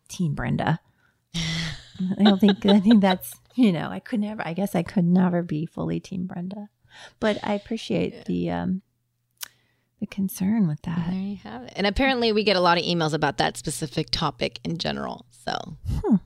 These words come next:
Speaker 2: a lot of people
Speaker 1: Well,
Speaker 2: are
Speaker 1: I look
Speaker 2: fans.
Speaker 1: forward to, uh, getting into that stuff. And i-, is it season three?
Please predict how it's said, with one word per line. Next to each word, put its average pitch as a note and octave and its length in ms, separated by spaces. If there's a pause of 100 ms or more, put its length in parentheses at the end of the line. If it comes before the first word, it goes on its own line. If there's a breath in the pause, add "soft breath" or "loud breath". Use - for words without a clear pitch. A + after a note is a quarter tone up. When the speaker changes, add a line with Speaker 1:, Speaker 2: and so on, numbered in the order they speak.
(160)
Speaker 2:
a D#3 40
lot F3+ 160
of - 60
people F3+ 240
Speaker 1:
Well, A3+ 120
Speaker 2:
are - 40
Speaker 1:
I A#3 120
look C#4 160
Speaker 2:
fans. - 80
Speaker 1:
forward C4 300
to, A3+ 380
uh, G3 380
getting A3+ 300
into A3 460
that - 340
stuff. - 340
And F#3 200
i-, - 40
is F#3 280
it F3+ 120
season F#3+ 300
three? F3+ 460